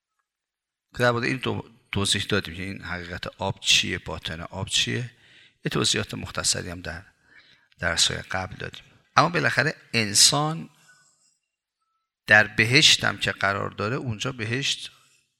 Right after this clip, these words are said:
نشاطش و حیاتش و صفاش به چیه؟ به آبه.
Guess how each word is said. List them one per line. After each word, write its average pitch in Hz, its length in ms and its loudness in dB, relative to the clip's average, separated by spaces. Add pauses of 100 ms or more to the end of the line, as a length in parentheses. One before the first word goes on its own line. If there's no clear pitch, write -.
(140)
نشاطش 98 880 0
و 85 40 -4
حیاتش 101 960 -2
و 87 100 -4
صفاش - 560 0
به - 120 -6
چیه؟ 127 540 2 (1500)
به - 200 -8
آبه. 87 400 -8